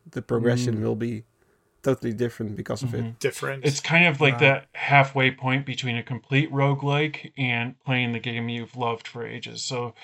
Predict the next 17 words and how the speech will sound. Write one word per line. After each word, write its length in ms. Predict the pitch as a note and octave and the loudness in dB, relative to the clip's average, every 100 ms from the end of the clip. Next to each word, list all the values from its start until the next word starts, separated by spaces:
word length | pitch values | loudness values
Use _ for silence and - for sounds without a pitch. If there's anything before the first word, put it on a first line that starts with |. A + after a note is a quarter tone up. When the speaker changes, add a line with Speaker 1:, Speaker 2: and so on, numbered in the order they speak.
| - - - | -18 -10 2
Speaker 3:
I'm 180 | C#3+ | 6
a 100 | B2+ | 6
just 360 | G#2+ B2+ A2 - - | 4 -2 -4 -6 0
absolutely 760 | C#3 B2 - B2 A#2+ B2+ A#2 | 2 2 0 -6 -8 -6 -6
huge 320 | G#2+ B2+ A#2 | -2 -2 -2
fan 300 | - A#2+ A2+ | -2 0 0
of 120 | A2+ G#2 | -2 -6
the 80 | A#2+ | -6
Zelda 480 | A2 A#2+ A2+ A2+ G#2+ | 0 0 0 -4 -8
three 560 | - A#2+ A2+ A#2 B2+ | -6 -2 0 0 -2
and 320 | - A#2+ A#2 | -4 -6 -6
the 260 | A#2 A2+ G#2+ - | -6 -6 -6 -2
Final 200 | B2+ A2+ | -2 -2
Fantasy 440 | B2 A#2 - A2+ | -4 -6 -8 -8
two 400 | - B2+ A#2+ A#2 | -6 -4 -2 -4
slash 440 | A2+ B2 A#2 A2+ - | -6 -8 -6 -6 -6
four 400 | A#2+ A#2 A#2+ A2 | -4 -2 -2 -4